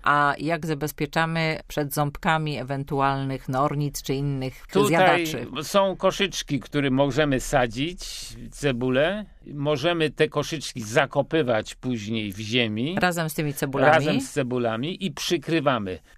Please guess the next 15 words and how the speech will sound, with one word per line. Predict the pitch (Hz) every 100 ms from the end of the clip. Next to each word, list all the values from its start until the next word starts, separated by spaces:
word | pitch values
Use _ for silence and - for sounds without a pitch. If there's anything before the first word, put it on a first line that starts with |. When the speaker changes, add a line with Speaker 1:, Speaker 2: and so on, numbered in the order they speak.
| -
Speaker 2:
Czekamy | 180 139 135
na | 170
wiosnę. | 202 156 - 78 - -
Jedna | 165 214 202 180
Speaker 1:
Mhm. |
Speaker 2:
zasada | 143 139 147 123 113 127
Speaker 1:
Mhm. | -
Speaker 2:
tylko, | 139 113 101 156 165
że | 127 139 185 - - - -
jaka | 135 170 175 170
jest | 170 139 135
głębokość | 131 123 147 151 147 170 165 147 -
sadzenia | - 165 151 185 156 127 107
tych | - 113
roślin, | 120 110 - 131 131 165 165